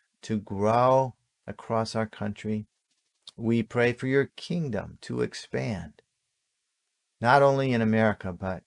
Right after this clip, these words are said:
around the world. We ask all of this in Jesus' name.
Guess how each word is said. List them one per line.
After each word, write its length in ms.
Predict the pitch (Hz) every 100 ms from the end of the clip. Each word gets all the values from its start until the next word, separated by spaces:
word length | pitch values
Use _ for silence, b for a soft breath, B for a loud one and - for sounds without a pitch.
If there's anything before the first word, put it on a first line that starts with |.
| _
around 580 | 107 95 95 95 92 85 -
the 100 | 92
world. 520 | 87 90 90 - 82 _ _ _ _ _ _ _ _ _ _ _ -
We 160 | 101 110
ask 300 | 117 - 113
all 240 | 123 123
of 120 | 87
this 260 | 87 85 90
in 100 | 92
Jesus' 500 | 95 95 98 95 -
name. 260 | 85 82